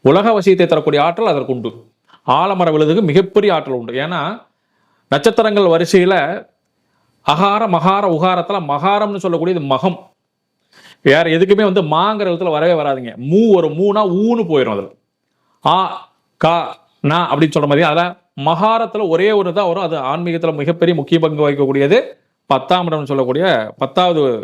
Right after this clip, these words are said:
நட்சத்திரம் வந்து அந்த மக நட்சத்திரம். அந்த மக நட்சத்திரத்துக்கு உண்டான அற்புதம், மகத்தில் பிறந்தவர்கள் ஜெகத்தை ஆழ்வான்னு சொல்லுவாங்க. அந்த மக நட்சத்திரத்துக்கு உண்டானது தான் ஆலமரம். அந்த ஆழ விழுதுக்கு அவ்வளவு பெரிய ஆற்றல் உண்டு. இன்னைக்கு பெரும்பாலான வி வி ஐ பி எஸ்க்குலாம் நான் ஒரு மை தரேன் அப்படின்னா,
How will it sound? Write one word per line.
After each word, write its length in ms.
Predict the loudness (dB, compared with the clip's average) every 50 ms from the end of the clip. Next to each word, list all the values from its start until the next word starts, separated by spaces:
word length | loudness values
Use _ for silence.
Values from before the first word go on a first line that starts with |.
| -12 -16 -8
நட்சத்திரம் 420 | -8 -6 -4 -2 -2 -2 -2 -2
வந்து 60 | -2
அந்த 120 | -4 -2 -2
மக 160 | -4 -4 -4
நட்சத்திரம். 360 | -6 -6 -6 -6 -8 -6 -6
அந்த 140 | -4 -4 -2
மக 200 | -2 -2 -2 -2
நட்சத்திரத்துக்கு 480 | -4 -2 -2 0 -2 0 2 4 2 4
உண்டான 280 | 2 0 -2 -2 -2
அற்புதம், 300 | -6 -8 -8 -10 -12 -6
மகத்தில் 580 | -6 -4 -2 -2 -4 -4 -2 0 4 4 4 4
பிறந்தவர்கள் 500 | 2 -2 0 -2 0 0 0 -2 0 -2
ஜெகத்தை 200 | -2 -4 -2 -2
ஆழ்வான்னு 320 | 0 0 0 -2 -6 -6
சொல்லுவாங்க. 260 | -6 -4 -4 -4 -4
அந்த 140 | -6 -6 -4
மக 160 | -2 -2 0
நட்சத்திரத்துக்கு 420 | 0 0 0 0 0 0 0 0 0
உண்டானது 260 | 0 0 0 -2 -2
தான் 280 | -2 0 0 0 0 -2
ஆலமரம். 340 | -2 -6 -8 -10 -14 -20 _ _ _ _ _ _ _ _
அந்த 180 | -6 -2 0 0
ஆழ 260 | 0 0 0 0 0
விழுதுக்கு 240 | 0 0 0 0 0
அவ்வளவு 240 | 0 0 0 0 0
பெரிய 180 | -2 -4 -4
ஆற்றல் 200 | -6 -6 -4 -6
உண்டு. 180 | -6 -4 -4 -6
இன்னைக்கு 720 | -4 -2 -2 0 0 0 0 0 -2 -4 -4 -4 -6 _ _
பெரும்பாலான 580 | _ 2 2 2 2 2 0 0 -2 -2 -4 -4
வி 180 | -4 -2 -2
வி 140 | 0 2 0
ஐ 120 | 0 0 -2
பி 100 | -2 -4
எஸ்க்குலாம் 340 | -4 -2 -2 -2 0 0
நான் 40 | 0
ஒரு 200 | -2 -2 -2 -2
மை 180 | 0 0 0 0
தரேன் 200 | 0 0 -2 -2
அப்படின்னா, 340 | -2 -4 -4 -4 -4 -4 -6